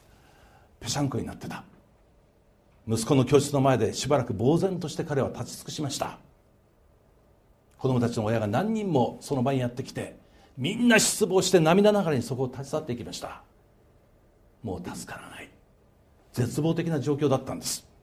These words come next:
しかしこの父親は帰らなかった。もし何かあったら、お父さんは必ずお前のことを助けに行く。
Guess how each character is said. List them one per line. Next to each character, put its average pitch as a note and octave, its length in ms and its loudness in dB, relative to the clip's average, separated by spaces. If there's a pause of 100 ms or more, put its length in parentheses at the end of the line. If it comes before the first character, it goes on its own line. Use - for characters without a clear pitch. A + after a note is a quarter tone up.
(1500)
し - 120 -16
か D3+ 80 -6
し - 180 -8
こ - 120 -6
の A#2 100 4
父 - 220 -4
親 F2+ 100 -4
は - 180 -12 (140)
帰 - 140 -6
ら D3 140 -6
な A2+ 80 -6
か - 100 -14
っ - 80 -20
た。 - 180 -12 (2750)
も F3 220 12
し - 320 -2 (200)
何 F3+ 440 8
か C3+ 140 6
あ B2+ 40 8
っ - 140 -14
た - 80 -2
ら、 - 180 -10 (320)
お F3+ 140 8
父 C#4 300 8
さ G#3 160 8
ん E3+ 60 6
は E3 220 4
必 C4+ 140 6 (260)
ず A#3+ 60 2
お B3 80 6
前 A#3 160 6
の G#3 80 0
こ F3+ 80 -4
と F#3+ 100 4
を F3 80 4
助 D#3 260 4
け D#3 60 6
に C3 60 2
行 - 80 -6
く。 - 60 -18